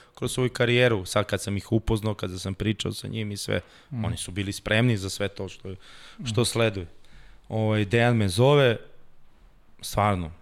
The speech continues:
Speaker 1: tri godine, ludila. Šta
Speaker 2: Da.
Speaker 1: mogu da kažem, mislim. Sve, nije tri, bila je i četvrta, dve hiljade sedamnaesta.
Speaker 2: Sedamnaesta, da.
Speaker 1: Tri godine uspe-,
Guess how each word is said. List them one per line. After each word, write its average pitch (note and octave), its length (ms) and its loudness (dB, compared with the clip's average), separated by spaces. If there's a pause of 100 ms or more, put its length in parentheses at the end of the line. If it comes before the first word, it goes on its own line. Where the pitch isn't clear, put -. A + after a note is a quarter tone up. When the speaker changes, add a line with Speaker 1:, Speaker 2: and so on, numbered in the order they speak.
(120)
Speaker 1:
tri F#2+ 260 -6
godine, G2 600 -2 (1600)
ludila. G#2+ 420 0 (380)
Šta - 220 -4
Speaker 2:
Da. G2+ 60 2
Speaker 1:
mogu A2 240 -2
da G2+ 100 -6
kažem, F2 360 -4
mislim. - 240 -18 (800)
Sve, - 320 0 (120)
nije D3+ 280 4
tri, B2 280 0 (100)
bila A#2 240 2
je A2 60 6
i - 40 2
četvrta, A#2 440 0
dve G2+ 140 -2
hiljade G#2 160 2
sedamnaesta. A2 540 -2
Speaker 2:
Sedamnaesta, A#2 420 0
da. F2+ 100 -4 (260)
Speaker 1:
Tri B2+ 180 2
godine A#2+ 560 4 (1000)
uspe-, A2+ 400 -4